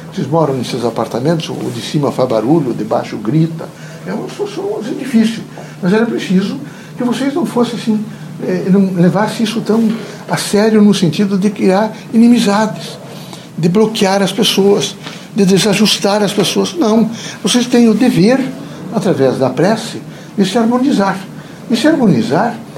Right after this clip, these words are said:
é estar em paz com as, primeiro com vocês mesmos, com a família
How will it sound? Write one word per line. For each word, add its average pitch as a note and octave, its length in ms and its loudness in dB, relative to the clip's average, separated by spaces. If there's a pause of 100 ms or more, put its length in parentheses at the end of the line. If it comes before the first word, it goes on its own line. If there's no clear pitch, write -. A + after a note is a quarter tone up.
(180)
é A3 60 0
estar B3+ 260 2
em B3+ 140 4
paz A#3+ 400 2
com - 120 -4
as, B2 80 -4
primeiro G#3+ 420 2
com E4+ 320 -4
vocês F3 360 2
mesmos, D3 360 0 (400)
com - 80 -2
a B2+ 40 0
família E3+ 460 4